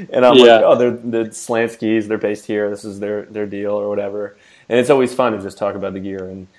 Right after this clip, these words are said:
Speaker 1: and show it off. <laughs>
Speaker 2: Yeah.
Speaker 1: Um,
Speaker 2: And you get to drop it on 'em, like,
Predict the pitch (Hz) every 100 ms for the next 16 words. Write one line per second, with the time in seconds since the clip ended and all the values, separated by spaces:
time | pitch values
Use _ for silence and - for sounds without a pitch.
0 | _ _ 104 - 98 92 98 95 - -
1 | - - 151 - 139 - _ _ - 120
2 | 117 113 _ _ _ _ _ _ _ -
3 | 104 101 95 127 120 120 107 110 107 104
4 | 113 110 110 117 120